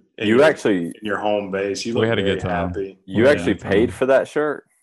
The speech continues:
Speaker 3: Uh, I think Ashley did, like, five bucks, something like that. It was on
Speaker 1: My
Speaker 3: clearance.
Speaker 1: gosh.
Speaker 3: Hey.
Speaker 1: I, I wonder why.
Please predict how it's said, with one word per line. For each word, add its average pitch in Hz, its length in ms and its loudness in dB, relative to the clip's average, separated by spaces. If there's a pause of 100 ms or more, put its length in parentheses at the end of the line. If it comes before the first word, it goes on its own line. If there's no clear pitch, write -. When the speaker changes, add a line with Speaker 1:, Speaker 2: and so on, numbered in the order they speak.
(560)
Speaker 3:
Uh, 101 540 2
I 101 120 -4
think 110 160 -2
Ashley 98 380 -4
did, 90 380 -10
like, 95 200 -10
five 90 260 -2
bucks, 90 340 -10
something 95 200 -8
like 98 120 -16
that. 101 160 -14
It 98 40 -14
was 101 100 -10
on 107 120 -2
Speaker 1:
My - 80 -10
Speaker 3:
clearance. 101 400 -10
Speaker 1:
gosh. - 260 -14 (480)
Speaker 3:
Hey. 98 300 -12 (120)
Speaker 1:
I, 98 100 -2
I 95 160 2
wonder 101 280 0
why. 87 300 -2